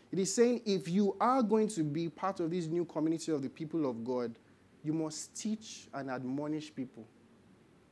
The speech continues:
It means basically that at the end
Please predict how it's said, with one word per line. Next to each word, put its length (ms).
It 60
means 360
basically 540
that 260
at 160
the 160
end 300